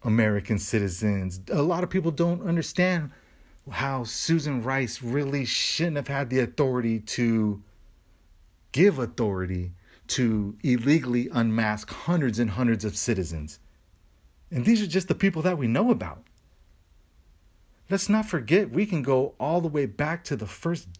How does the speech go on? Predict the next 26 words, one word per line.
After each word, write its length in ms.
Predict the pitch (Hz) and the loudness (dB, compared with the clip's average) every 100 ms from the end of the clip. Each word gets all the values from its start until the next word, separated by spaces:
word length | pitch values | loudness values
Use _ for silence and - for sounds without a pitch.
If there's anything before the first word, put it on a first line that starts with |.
| - | 2
days 360 | 143 220 175 | 2 4 0
of 80 | 110 | -2
the 160 | 101 131 | -4 -4
F 180 | 101 - | -4 -2
B 160 | 104 | -4
I 260 | 104 90 90 - - - | -2 -6 -10 -16 -20 -4
and 200 | 123 113 | -2 -2
find 600 | - - 127 117 110 101 - - _ _ - | -4 -2 0 2 0 -4 -10 -20 _ _ -12
crooked 420 | - 156 - 110 | -2 -2 0 -2
misbehavior. 1120 | 107 101 - _ _ 107 92 95 80 57 - _ _ _ _ _ _ _ _ _ _ _ _ - - | -2 -4 -14 _ _ -4 -2 -2 -4 -12 -18 _ _ _ _ _ _ _ _ _ _ _ _ -20 -6
Right? 300 | 104 151 202 - | -2 -2 -2 -6
I, 60 | |
I, 220 | 123 135 - 139 | -6 -6 -6 -4
I 40 | |
mean, 320 | 147 143 160 - _ - _ | -2 -4 -6 -12 _ -20 _
it's 220 | - - | -4 0
not 200 | 170 175 | 0 0
an 100 | 147 | -2
opinion. 640 | 113 - 247 269 82 82 - _ - | -2 2 4 4 0 -8 -16 _ -8
It's 160 | 151 | -2
not 160 | 180 180 | -2 0
even 180 | 180 143 | 0 2
hidden. 540 | 123 277 233 85 78 - - _ _ _ _ _ _ | 4 4 4 -2 -8 -18 -20 _ _ _ _ _ _
It's 220 | - 175 175 | -4 -2 0
a 100 | 151 | -2
fact. 640 | - - 277 - - - | -2 2 2 0 -14 -20